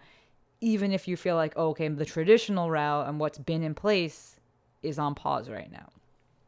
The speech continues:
Okay, gonna flip it back to you. You said that you, right now you're, you're treating. You're also kinda getting to the point where you're like, "Yeah, we,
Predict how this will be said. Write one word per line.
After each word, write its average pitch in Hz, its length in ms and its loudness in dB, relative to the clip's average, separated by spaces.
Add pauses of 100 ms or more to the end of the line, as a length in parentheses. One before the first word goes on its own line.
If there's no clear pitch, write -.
(360)
Okay, 147 280 -12
gonna 196 180 2
flip 214 200 -2
it 214 120 0
back 208 440 4 (240)
to 160 100 -10
you. 147 320 -4 (240)
You 175 80 -8
said 196 220 4
that 180 100 0
you, 175 80 -6
right 175 160 4
now 175 160 4
you're, 165 540 0
you're 160 140 -6
treating. 247 500 0 (300)
You're 170 140 0
also 165 300 2
kinda 170 220 -2
getting 165 200 -2
to 160 80 -2
the 160 120 -2
point 156 260 -4
where 151 80 -4
you're 147 80 2
like, 143 200 0
"Yeah, 160 240 4
we, 147 200 -6